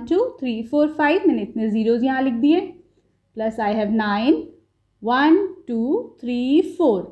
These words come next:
one, two, three, four, प्लस सेवन, वन, टू, थ्री, प्लस then you have six hundred, then you have eight, राइट? ये कितना हो जाएगा? Five into ten to the power,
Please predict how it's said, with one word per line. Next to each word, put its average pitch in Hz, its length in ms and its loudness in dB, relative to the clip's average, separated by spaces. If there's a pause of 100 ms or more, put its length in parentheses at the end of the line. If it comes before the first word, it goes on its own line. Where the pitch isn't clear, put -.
(380)
one, 214 380 -4 (220)
two, 349 160 6 (460)
three, 208 220 -4 (120)
four, 202 280 -2 (720)
प्लस 254 240 2 (160)
सेवन, 240 440 0 (580)
वन, 233 340 2 (300)
टू, 233 260 -4 (240)
थ्री, 226 180 -4 (540)
प्लस 214 240 0 (120)
then 214 180 2
you 226 140 2
have 214 260 -2
six - 320 -6
hundred, 254 420 2 (480)
then 208 260 -2
you 247 140 -2
have 311 360 2 (100)
eight, 349 340 0 (1000)
राइट? - 380 -4 (400)
ये 214 60 -6
कितना 226 320 -2
हो 220 60 0
जाएगा? 214 480 0 (280)
Five 208 420 0
into 220 280 0 (520)
ten 339 240 6
to 320 100 0
the 233 160 -2
power, 202 360 0